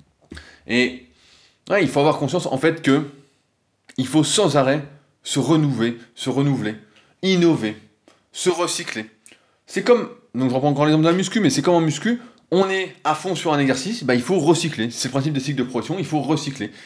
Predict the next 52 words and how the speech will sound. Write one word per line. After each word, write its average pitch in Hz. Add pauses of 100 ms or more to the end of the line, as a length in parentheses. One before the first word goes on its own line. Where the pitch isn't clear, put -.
(180)
Il -
faut 160
redescendre, 147
il 135
faut 117
relancer 165
son 117
cycle, - (320)
et 139
pour 127
remonter 135
plus 156
haut. 104 (160)
Ou 156
il 160
faut 147
peut-être 147
changer 127
d'exercice 127
si -
on 113
est 127 (100)
immunisé. 151 (320)
Ou 151
il 147
faut 131
peut-être - (180)
changer 143
autre 147
chose, 143
et 131
cetera, 127
suivant 117
d'autres 135
facteurs. 127 (1300)
Et 120
voilà, 202
c'est -
normal 170
après 156
d'avoir 117
peur 139
de 117
l'inconnu, 139 (760)
mais 110
je -
pense 185
qu'on 156
devrait 127
aussi 135
avoir 135
peur. 127